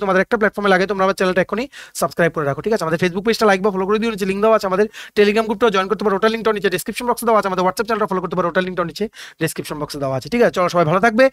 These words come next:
প্রিপারেশন নিতে থাকো। আর সমস্ত কোয়ারিজ এন্ড সমস্ত তোমাদের ইন্টারভিউ পর্যন্ত তোমাদের সাপোর্ট দেওয়ার জন্য আমরা আছি, ঠিক আছে? তোমরা শুধু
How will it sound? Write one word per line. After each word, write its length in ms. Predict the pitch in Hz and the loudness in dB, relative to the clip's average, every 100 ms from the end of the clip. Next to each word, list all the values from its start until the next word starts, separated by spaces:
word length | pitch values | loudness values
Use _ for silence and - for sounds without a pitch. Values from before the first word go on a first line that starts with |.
| - - 185 | -2 -6 -2
প্রিপারেশন 380 | 175 170 165 220 | 2 2 0 -2
নিতে 100 | 208 | 2
থাকো। 120 | 226 196 | 4 4
আর 60 | - | 2
সমস্ত 280 | 277 302 - 220 | 2 2 2 2
কোয়ারিজ 220 | 214 190 180 | 4 4 0
এন্ড 100 | 175 | 0
সমস্ত 200 | 233 262 233 | 0 0 -2
তোমাদের 220 | 214 202 208 - - - 262 | 2 2 2 -2 -12 -2 -2
ইন্টারভিউ 380 | 247 262 226 240 | 4 2 4 0
পর্যন্ত 220 | 233 226 214 | 0 0 0
তোমাদের 200 | 190 196 - | 0 0 0
সাপোর্ট 260 | 233 277 214 | 2 2 4
দেওয়ার 180 | 214 196 180 | 2 2 0
জন্য 120 | 208 180 | 2 2
আমরা 180 | 170 175 151 | 4 2 2
আছি, 160 | - 131 | -2 -4
ঠিক 100 | 220 240 | 2 2
আছে? 100 | 170 | 2
তোমরা 120 | 165 165 | -2 -4
শুধু 120 | 170 | -4